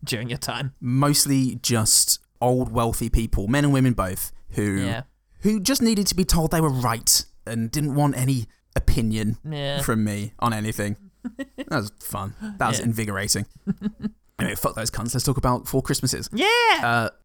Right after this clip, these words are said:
Speaker 2: when, when he's talking to his parents about volunteering in Burma, and he pauses and
Speaker 1: Mm.
Speaker 2: goes, "Yeah, the island in Asia, Burma." Is that a,
Speaker 1: Right.
Speaker 2: was that a joke? Was that a joke that hi-, his parents didn't know where Burma was?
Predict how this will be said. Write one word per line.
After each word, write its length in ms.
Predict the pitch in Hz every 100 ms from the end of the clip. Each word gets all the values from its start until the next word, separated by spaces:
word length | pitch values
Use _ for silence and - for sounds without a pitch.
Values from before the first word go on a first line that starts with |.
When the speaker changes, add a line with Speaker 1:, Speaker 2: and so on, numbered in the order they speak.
| _ _ _ _
Speaker 2:
when, 220 | 151 185
when 100 | 220
he's 80 | 262
talking 300 | 220 208 190
to 180 | - 165
his 160 | 165
parents 600 | - 160 156 143 120 - - -
about 720 | - 135 131 127 - - - _ _ _ _ _ -
volunteering 600 | 131 131 131 143 123 117
in 100 | 117
Burma, 500 | 123 123 107 58 - _ _ -
and 60 | 120
he 60 |
pauses 460 | - 151 147 123 107
and 80 | 113
Speaker 1:
Mm. 40 |
Speaker 2:
goes, 300 | 110 113 - - - -
"Yeah, 200 | 120 101
the 140 | - -
island 420 | 127 131 127 120
in 140 | 117 -
Asia, 360 | 117 117 107 95
Burma." 400 | 76 71 57 - - _ _ _ _ _ _ -
Is 100 | 165
that 120 | 262
a, 100 | 330
Speaker 1:
Right. 220 | - 127 101
Speaker 2:
was 80 | -
that 100 | 359
a 40 |
joke? 600 | - - 151 208 - - - -
Was 100 | 160
that 120 | 196
a 40 | 185
joke 400 | 196 185 170 -
that 280 | 147 139 139 -
hi-, 60 | 139
his 160 | 131 123
parents 380 | - 139 131 120
didn't 280 | 135 131 120
know 240 | 120 120
where 420 | 113 113 110 110 113 _ -
Burma 280 | 123 113
was? 360 | 90 - -